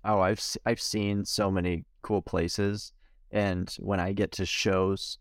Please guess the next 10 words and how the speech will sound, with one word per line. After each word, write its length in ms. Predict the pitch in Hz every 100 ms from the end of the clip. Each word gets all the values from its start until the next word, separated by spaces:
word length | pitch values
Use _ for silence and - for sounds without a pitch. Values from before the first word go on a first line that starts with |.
| -
like, 220 | 87 82
someone 340 | - - 101 92
that's 260 | 85 - - _ -
cl-, 120 | -
has 180 | 95 98
a 40 | 92
close 260 | 104 92
relationship 480 | 101 87 85 98 92
with 160 | 95 -
me, 240 | 95 95